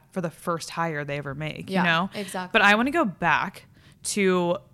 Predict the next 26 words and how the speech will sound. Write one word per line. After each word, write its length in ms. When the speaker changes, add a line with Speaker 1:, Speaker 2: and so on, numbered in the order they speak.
Speaker 1:
you 140
had 120
that 140
first 320
meeting 200
that 60
I 40
told 220
you, 240
or 80
we 220
talked 200
about, 120
you 100
walked 320
in, 240
Speaker 2:
Mm-hmm. 380
Speaker 1:
you 80
know, 160
in 80
this 140
boardroom, 480
in 60
this 100
board 260
meeting. 360